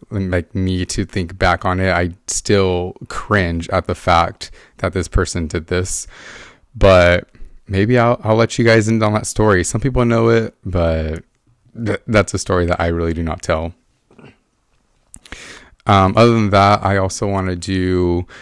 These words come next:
this. It is horror based, of course. So I want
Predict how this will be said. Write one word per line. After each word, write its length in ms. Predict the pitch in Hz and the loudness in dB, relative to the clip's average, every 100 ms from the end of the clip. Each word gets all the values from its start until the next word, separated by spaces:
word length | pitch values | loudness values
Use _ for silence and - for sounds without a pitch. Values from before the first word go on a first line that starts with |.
| - - _ _ _ - | -20 -20 _ _ _ -6
this. 760 | 107 104 98 95 92 - - - _ - _ _ - - - - _ - | 2 6 6 4 0 -6 -10 -14 _ -20 _ _ -16 -10 -10 -12 _ 0
It 220 | 143 127 | 2 4
is 180 | 131 117 | 4 2
horror 320 | - 104 98 | 2 4 4
based, 260 | 92 90 | 2 0
of 120 | 92 - | -2 0
course. 340 | 98 90 95 | 2 2 2
So 420 | - 92 87 87 92 | 0 2 2 2 4
I 100 | 95 | 4
want 320 | 92 95 | 4 2